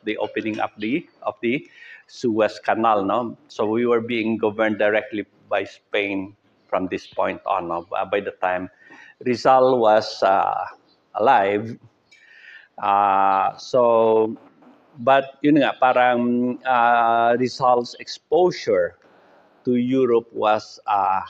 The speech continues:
an eye-opener, no? He realized, uh, the contrast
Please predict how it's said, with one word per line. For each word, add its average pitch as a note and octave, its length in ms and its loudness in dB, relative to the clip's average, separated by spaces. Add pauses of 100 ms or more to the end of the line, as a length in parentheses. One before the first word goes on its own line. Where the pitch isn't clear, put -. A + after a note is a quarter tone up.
(140)
an A2 200 -8
eye-opener, G2+ 760 -4 (480)
no? D3 140 -12 (1120)
He B2 160 -2
realized, G#2 1200 -2 (480)
uh, F#2+ 480 0
the F#2 120 -6
contrast A#2 840 -2